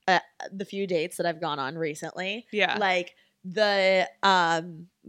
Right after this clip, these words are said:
Speaker 1: difference between me <laughs> coming home.
Speaker 2: I mean, okay, so m-, mostly all of them have been like
Speaker 1: Or just me dating, me and boys in general.
Speaker 2: Yeah.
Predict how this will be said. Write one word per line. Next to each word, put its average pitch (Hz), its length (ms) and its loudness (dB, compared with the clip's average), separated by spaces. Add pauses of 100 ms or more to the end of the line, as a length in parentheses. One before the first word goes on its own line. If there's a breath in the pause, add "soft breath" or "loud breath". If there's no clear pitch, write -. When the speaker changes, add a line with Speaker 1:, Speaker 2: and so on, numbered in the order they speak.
Speaker 1:
difference 196 680 0
between 196 380 -2
me 185 140 -6
<laughs> 180 100 -2
coming 285 260 2
home. 254 360 2 (1040 loud breath)
Speaker 2:
I 262 180 8
mean, 269 420 10
okay, 247 260 8
so 226 360 12
m-, 220 260 4
mostly 269 500 8
all 196 180 8
of 202 80 8
them 202 140 4
have 185 120 2
been 190 160 2
like 180 360 0 (160)
Speaker 1:
Or 539 100 0
just 349 220 -2
me 269 240 2
dating, 226 520 2
me 285 360 0
and 247 220 -2
boys 190 420 0
in 190 140 -8
general. 170 640 -8
Speaker 2:
Yeah. 208 320 6